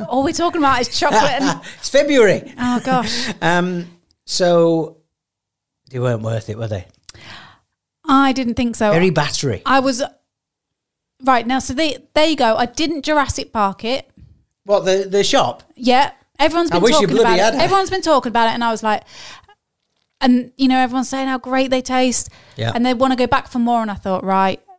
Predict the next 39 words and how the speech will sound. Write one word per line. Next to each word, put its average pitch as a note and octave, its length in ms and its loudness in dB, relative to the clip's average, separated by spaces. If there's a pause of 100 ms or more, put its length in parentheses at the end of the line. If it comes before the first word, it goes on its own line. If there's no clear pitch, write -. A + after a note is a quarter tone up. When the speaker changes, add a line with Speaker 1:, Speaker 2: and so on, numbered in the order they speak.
(140)
Speaker 1:
So A3 140 -2
I, G#3+ 160 2
you A#3 180 -2
were A#3+ 80 4
there, C4 420 2
you A#3 160 -4
were A3+ 80 2
right C4 220 0
near A3 240 -4
it. G#3+ 160 -4 (1120)
Nah. G3+ 280 0 (840)
See, B3 200 -4
that's C4+ 300 -2
where C#4 140 4
it's B3+ 140 -4
not C4+ 160 0
worked. C#4 420 0
It's A3+ 120 -10
not C4+ 180 4
worked C#4+ 240 2
this G3 160 -10
time. A#3 380 -6
They A#3 100 -2
weren't, B3 360 -2
they A#3 120 0
weren't A#3+ 440 0 (200)
anything. A3 420 -2 (240)
Speaker 2:
Is F#3 180 0
it F#3+ 420 -2
that C3+ 540 -2 (200)
sometimes C#3+ 840 -2
when A#2+ 200 -8
people C3+ 300 -2
go C3 100 -2
on C3 140 -2
about A2+ 280 -2
something A2 320 -6
too G#2+ 160 -6
much, G#2 400 -8